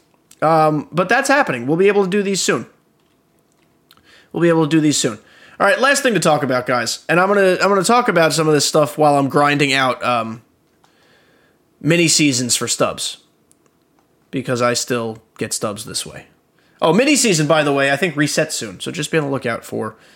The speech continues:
what's happening there. Um, put it to rookie, and we get to blank canvas, and we just hit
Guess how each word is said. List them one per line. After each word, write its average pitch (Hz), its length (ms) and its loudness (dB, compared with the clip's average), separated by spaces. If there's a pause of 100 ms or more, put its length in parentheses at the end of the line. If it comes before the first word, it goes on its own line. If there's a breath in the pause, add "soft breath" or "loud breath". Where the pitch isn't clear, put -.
(120 soft breath)
what's 123 160 -6
happening 95 380 -4
there. 80 200 -12 (460 soft breath)
Um, 131 520 0 (1800)
put - 160 -16
it - 100 -16
to - 100 -18
rookie, 190 640 -2
and 139 160 -4
we 101 100 -10
get 110 220 -10
to 120 80 -10
blank 113 340 -8
canvas, 190 640 2
and 123 120 -2
we 123 80 0
just 117 240 -6
hit 175 340 -2